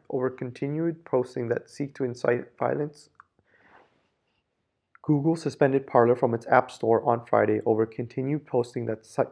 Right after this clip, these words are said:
that seek to incite ongoing violence in the U S.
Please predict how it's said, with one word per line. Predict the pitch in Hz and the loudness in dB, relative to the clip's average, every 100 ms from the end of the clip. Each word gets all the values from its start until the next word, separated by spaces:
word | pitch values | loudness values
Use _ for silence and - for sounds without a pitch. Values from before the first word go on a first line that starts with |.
| - | -4
that | 139 - | -4 -2
seek | 147 143 | -6 -6
to | - | -6
incite | 135 120 - 117 117 - | -6 -4 -2 -2 -2 0
ongoing | 135 131 139 143 117 | 0 2 0 0 0
violence | 107 107 120 | 0 0 -6
in | - 117 | -8 -6
the | 107 | -4
U | 107 104 | -4 -2
S. | 104 - | -4 -8